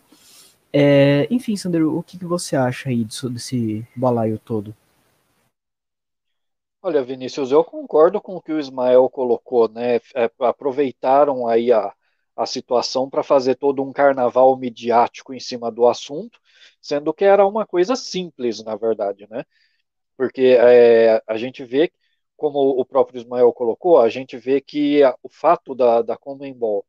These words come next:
Speaker 2: né, ter solicitado ao governo brasileiro autorização pra realização do evento no Brasil, isso daí transmitiu uma, uma mensagem totalmente contrária, né, ao que o pessoal aí do,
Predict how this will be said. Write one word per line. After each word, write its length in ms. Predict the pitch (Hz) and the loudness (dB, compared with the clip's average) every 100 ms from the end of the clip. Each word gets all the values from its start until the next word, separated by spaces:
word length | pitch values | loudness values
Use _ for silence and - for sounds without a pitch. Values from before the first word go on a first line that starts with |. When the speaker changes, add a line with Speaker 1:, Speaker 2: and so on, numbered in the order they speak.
| - | -12
Speaker 2:
né, 180 | 113 120 - | -10 -10 -8
ter 340 | 127 123 120 _ _ _ 127 | 0 2 0 _ _ _ -16
solicitado 760 | - 135 139 - - 143 156 | -6 -4 -4 -6 0 2 4
ao 120 | 156 151 | 4 2
governo 400 | 139 135 139 139 | 0 -6 -8 -8
brasileiro 580 | 127 127 127 117 113 | -2 -2 0 0 2
autorização 680 | 110 113 120 117 117 110 117 | 2 -4 -4 -2 -2 -4 -10
pra 160 | - 117 | -6 -2
realização 680 | 113 120 117 113 - 143 | 2 2 2 -6 -6 -10
do 140 | 139 127 | -4 -2
evento 400 | 113 120 113 110 | -2 -6 -14 -18
no 60 | |
Brasil, 480 | 113 113 110 - - _ _ _ _ _ | -14 -10 -8 -4 -4 _ _ _ _ _
isso 220 | 135 - | -12 -6
daí 400 | 139 127 127 147 - _ _ _ _ | 2 4 6 2 -2 _ _ _ _
transmitiu 640 | - 170 147 156 - 151 | -8 -6 -8 -14 -8 0
uma, 320 | 175 180 170 147 | 0 2 2 0
uma 220 | 135 143 | -4 -6
mensagem 760 | 143 135 - 139 131 151 180 | -6 -12 -4 2 6 4 2
totalmente 560 | 175 170 170 160 151 - | -8 -6 -4 -6 -8 -14
contrária, 760 | - 135 123 - 135 190 160 113 _ _ _ _ | -8 -8 -8 0 4 6 4 0 _ _ _ _
né, 240 | 120 131 139 | -8 -4 -2
ao 320 | 123 123 131 | 4 6 4
que 460 | _ 135 156 175 | _ -6 -2 2
o 240 | 185 180 180 | 2 2 -2
pessoal 500 | - 160 - 143 143 | -6 -8 0 2 4
aí 220 | 135 131 131 | 4 2 -2
do, 400 | 127 123 117 | 0 2 2